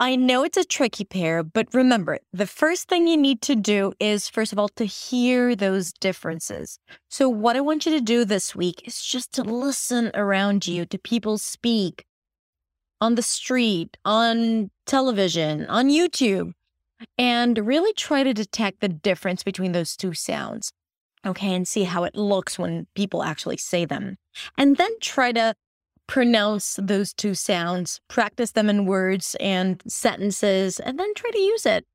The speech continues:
when you speak. You know, when you go and buy food, um, or fruit juice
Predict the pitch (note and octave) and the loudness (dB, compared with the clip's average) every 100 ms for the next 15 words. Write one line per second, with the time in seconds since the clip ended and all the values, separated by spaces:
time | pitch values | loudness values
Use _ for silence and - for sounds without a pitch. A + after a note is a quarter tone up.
0 | _ - B3 C4+ - - G4+ B3+ - - | _ -2 0 0 -2 -6 -2 -2 -4 -20
1 | _ _ _ _ _ _ _ _ C#4 C4+ | _ _ _ _ _ _ _ _ 0 2
2 | B3+ - _ A#3+ B3+ C4 C4 G3+ G3+ - | 0 -6 _ 0 4 4 2 0 -6 0
3 | A#3 B3 C#4 A#3+ G#3+ - _ _ _ _ | 2 4 4 2 0 -12 _ _ _ _
4 | G3 A3+ A3 A3 - E4+ D#4 A#3 A#3+ E4+ | 0 2 4 2 0 4 6 6 4 0
5 | - _ _ _ _ _ _ G3+ G3+ G3+ | -8 _ _ _ _ _ _ 2 4 4
6 | G3 G3 F#3+ G3 - G3+ G3 G3 F3+ - | 4 2 0 -2 -2 2 2 2 -2 -6
7 | A#3+ D4 F#4 F#4 A3+ F#3 G#3+ B3+ - - | -2 0 0 0 0 2 0 -2 -6 -10